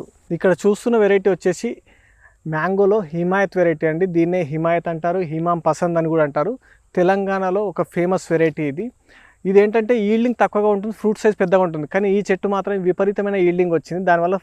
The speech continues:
ఫ్రూట్ సైజ్ తగ్గింది. చాలా టేస్టీగా ఉంటుంది ఫ్రూట్. మనకి ఎగ్జోటిక్ ఫ్రూట్‌లో తెలంగాణలో కాస్ట్లీ వెరైటీగా ఉండే వెరైటీ అని ఉందంటే అది హిమాయత్ మాత్రమే. దీన్నే ఇమాం పసంద్ అని కూడా అంటారు. చాలా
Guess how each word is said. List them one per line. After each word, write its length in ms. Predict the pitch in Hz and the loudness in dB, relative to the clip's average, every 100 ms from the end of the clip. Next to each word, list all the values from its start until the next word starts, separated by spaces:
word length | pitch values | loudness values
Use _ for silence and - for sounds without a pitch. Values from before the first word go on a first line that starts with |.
| - | -2
ఫ్రూట్ 220 | 196 185 | -2 0
సైజ్ 160 | 196 170 | 0 2
తగ్గింది. 360 | 156 151 147 214 269 _ _ _ _ _ | 0 0 -4 -4 -8 _ _ _ _ _
చాలా 280 | - 170 220 | 0 4 4
టేస్టీగా 440 | 220 208 - 208 202 | 6 4 4 2 2
ఉంటుంది 260 | 180 180 165 - | 2 -2 -2 -2
ఫ్రూట్. 280 | 165 160 247 - _ _ _ _ _ | -2 0 -4 -6 _ _ _ _ _
మనకి 360 | 175 180 170 185 175 170 165 165 160 - 180 | -2 0 2 2 4 4 2 -2 -4 -2 -2
ఎగ్జోటిక్ 460 | 175 233 240 240 - | 4 4 4 0 -2
ఫ్రూట్‌లో 300 | 226 208 226 - | -2 2 0 2
తెలంగాణలో 560 | 196 208 208 208 208 226 214 - - | 2 4 2 2 2 0 -4 -10 -2
కాస్ట్లీ 380 | 170 185 - 220 202 | 0 0 0 2 4
వెరైటీగా 460 | 196 190 196 196 185 185 175 175 185 | 2 2 2 4 4 6 4 0 -2
ఉండే 180 | 180 180 | 0 2
వెరైటీ 320 | 180 185 196 | 2 2 0
అని 80 | 185 | 0
ఉందంటే 280 | 175 180 175 | -2 -2 -2
అది 100 | 202 180 | -2 -2
హిమాయత్ 320 | 165 175 170 | 0 0 0
మాత్రమే. 320 | 165 151 160 190 170 | -4 -4 -4 -4 -2
దీన్నే 200 | 175 190 170 | -2 -2 -4
ఇమాం 180 | 180 175 160 | -2 -2 -4
పసంద్ 300 | 156 170 170 | -6 -4 -4
అని 80 | 160 | -2
కూడా 100 | 151 | -4
అంటారు. 300 | 139 127 123 - _ _ _ _ _ _ - | -4 -6 -8 -12 _ _ _ _ _ _ -4
చాలా 260 | 180 180 | 2 4